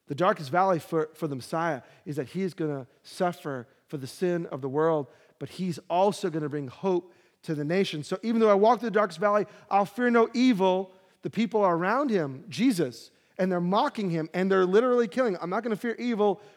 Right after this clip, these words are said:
for you are with me."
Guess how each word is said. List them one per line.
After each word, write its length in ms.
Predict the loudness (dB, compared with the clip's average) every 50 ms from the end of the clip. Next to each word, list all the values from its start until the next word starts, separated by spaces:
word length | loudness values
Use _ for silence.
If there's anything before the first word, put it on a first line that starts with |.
| _ _
for 360 | _ -4 2 6 6 6 6
you 540 | 4 2 2 2 4 4 4 4 2 0 -4 -2
are 540 | 2 4 6 6 8 6 6 4 2 -2 -8 -18 _ _ _ -6
with 360 | 0 0 0 0 0 -6 -12
me." 260 | -10 -10 -10 -12 -16